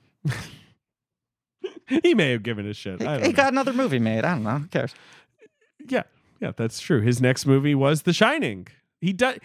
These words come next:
Speaker 1: he does swerve towards bestseller after this.
Speaker 2: Yes.
Speaker 1: That, I,
Speaker 2: Yeah.
Speaker 1: I think that was notable, and I think he did want to make a successful film. Like, he wanted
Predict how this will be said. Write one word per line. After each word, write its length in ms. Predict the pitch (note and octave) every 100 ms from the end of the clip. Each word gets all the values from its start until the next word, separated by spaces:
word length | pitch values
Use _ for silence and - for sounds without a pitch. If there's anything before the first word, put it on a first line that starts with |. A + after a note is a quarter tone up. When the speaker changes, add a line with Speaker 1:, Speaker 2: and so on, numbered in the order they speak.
| -
Speaker 1:
he 140 | - A3
does 240 | A#3 C4+
swerve 460 | - - A3 G3+ D#3
towards 480 | - E3+ D#3 C#3 -
bestseller 640 | C3 A#2+ - A#2 F#2+ F#2
after 300 | A2 A2 -
this. 480 | F#2 F2+ - - _ _ _ -
Speaker 2:
Yes. 420 | A#2+ F#2+ - -
Speaker 1:
That, 180 | D3 C#3
I, 80 | -
Speaker 2:
Yeah. 120 | D3+
Speaker 1:
I 60 | D3+
think 200 | D#3 F#3
that 180 | F#3 C#3
was 260 | C#3 B2+
notable, 420 | A#2+ A2 F2+ E2 E2
and 100 | G#2+
I 60 |
think 180 | A#2+ A2+
he 100 | A#2
did 260 | G#2 A2 G2
want 300 | G2+ G2 -
to 100 | A2
make 280 | G2+ F2+ -
a 60 |
successful 580 | - A2 - F2+ - E2+
film. 220 | - - -
Like, 120 | -
he 100 | -
wanted 160 | A2+ G#2+